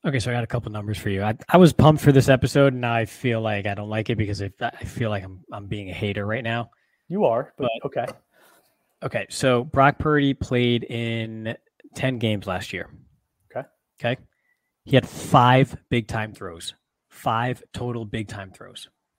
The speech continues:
Speaker 2: Yep.
Speaker 1: Dak Prescott played in twelve.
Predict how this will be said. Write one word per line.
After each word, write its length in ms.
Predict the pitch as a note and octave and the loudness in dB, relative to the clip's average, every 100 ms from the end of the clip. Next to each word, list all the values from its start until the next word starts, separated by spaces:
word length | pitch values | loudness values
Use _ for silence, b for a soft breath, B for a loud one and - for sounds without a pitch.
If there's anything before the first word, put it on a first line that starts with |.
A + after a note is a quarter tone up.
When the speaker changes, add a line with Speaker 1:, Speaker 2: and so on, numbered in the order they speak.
| _ | _
Speaker 2:
Yep. 160 | C3+ - _ _ _ _ _ _ _ _ | -8 -8 _ _ _ _ _ _ _ _
Speaker 1:
Dak 200 | C3+ D3 | 2 2
Prescott 540 | - D3+ - D3 C3+ - _ - | 4 2 4 2 2 0 _ -18
played 340 | - B2 A#2+ | -8 -4 -4
in 140 | B2+ A2+ | -6 -14
twelve. 480 | - B2 F2 - | -6 -6 -6 -10